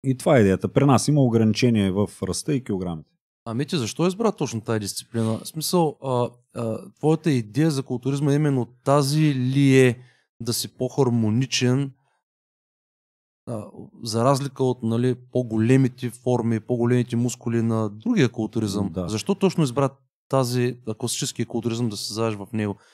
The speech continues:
Speaker 2: Ти всъщност, а, въобще цялата ти спортна кариера е класически културизъм. Ти
Speaker 1: Точно
Speaker 2: нямаш,
Speaker 1: така.
Speaker 2: а, ти нямаш състезания в другите, но
Speaker 1: Нямам.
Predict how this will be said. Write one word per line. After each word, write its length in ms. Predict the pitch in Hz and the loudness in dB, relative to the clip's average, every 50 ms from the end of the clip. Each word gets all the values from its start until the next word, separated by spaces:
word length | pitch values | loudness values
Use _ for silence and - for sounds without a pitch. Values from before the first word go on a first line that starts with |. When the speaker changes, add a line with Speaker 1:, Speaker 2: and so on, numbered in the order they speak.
| _ _ - | _ _ -10
Speaker 2:
Ти 80 | 170 | -8
всъщност, 500 | - - 175 - 190 190 180 - - - | -6 -6 -4 -2 0 0 0 -2 -2 -2
а, 320 | 185 180 175 175 180 175 170 - _ _ _ _ _ _ _ _ _ _ - | 0 0 2 2 0 0 -2 -6 _ _ _ _ _ _ _ _ _ _ -8
въобще 240 | 135 131 - - 180 | -8 -6 -4 -4 -4
цялата 360 | 170 - 190 180 175 175 180 | -2 0 0 0 0 -2 -4
ти 120 | - - - | -6 -8 -8
спортна 420 | - - _ 180 175 185 196 180 | -10 -6 _ -6 -4 -2 -4 -4
кариера 380 | - - 151 147 180 214 226 208 | -2 0 0 0 0 0 0 0
е 40 | |
класически 440 | - - 117 - - - 110 - - | -2 -2 -6 -8 -8 -10 -10 -12 -12
културизъм. 460 | - - 110 - 123 117 110 113 117 | -12 -12 -8 -4 -4 -2 -2 -2 0
Ти 40 | 113 | 4
Speaker 1:
Точно 220 | 139 135 120 151 151 | 4 4 4 6 4
Speaker 2:
нямаш, 380 | 156 160 175 170 156 - - | 4 4 4 2 2 0 -2
Speaker 1:
така. 120 | 170 160 147 | -2 -2 -2
Speaker 2:
а, 40 | |
ти 140 | 143 - 151 | -2 -2 -2
нямаш 340 | 156 151 156 160 160 - - | -2 0 0 -2 -2 -4 -6
състезания 520 | 170 156 - - - 127 135 131 127 120 | -8 -8 -8 -10 -6 -4 -4 -2 -2 -2
в 120 | 117 110 107 | -4 -4 -4
другите, 280 | 113 120 123 123 120 | -2 -2 0 2 2
но 140 | 113 113 113 | 4 4 6
Speaker 1:
Нямам. 360 | 113 110 110 107 101 90 82 | 6 4 4 2 0 -2 -4